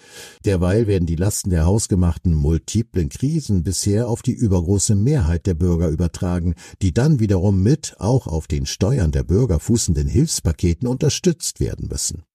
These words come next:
Starke Schultern wälzen im Moment einmal mehr vieles ab. Wir, die Bürger, haben den Superreichen extrem breite Schultern beschert. Es ist höchste Zeit, dass diese Schultern nun auch Lasten tragen.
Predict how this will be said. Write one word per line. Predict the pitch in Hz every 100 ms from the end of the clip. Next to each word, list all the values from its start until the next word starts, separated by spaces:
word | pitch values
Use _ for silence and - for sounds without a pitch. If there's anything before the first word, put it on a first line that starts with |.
| _ _ _ _ -
Starke | - 165 170 135
Schultern | - 151 156 110 95
wälzen | 85 107 - 107
im | 85
Moment | 87 82 92 113 80
einmal | 90 110 90 71
mehr | 69 87 76
vieles | - 95 60 - -
ab. | 73 - - _ _ _ _ _ _ 90
Wir, | 101 101 123 -
die | 95
Bürger, | 78 95 98 110 110
haben | 131 147
den | 143
Superreichen | 95 131 127 107 107 110
extrem | 95 95 - - 107 76
breite | 85 90 73 69
Schultern | - 85 69 67 64
beschert. | 67 - 71 - - - - -
Es | 131 139
ist | - -
höchste | 165 - - 107 -
Zeit, | - 110 147 131 -
dass | 82 - -
diese | 104 107 82
Schultern | - 101 - 80
nun | 82 85
auch | 71 -
Lasten | 71 - - -
tragen. | - 69 - 76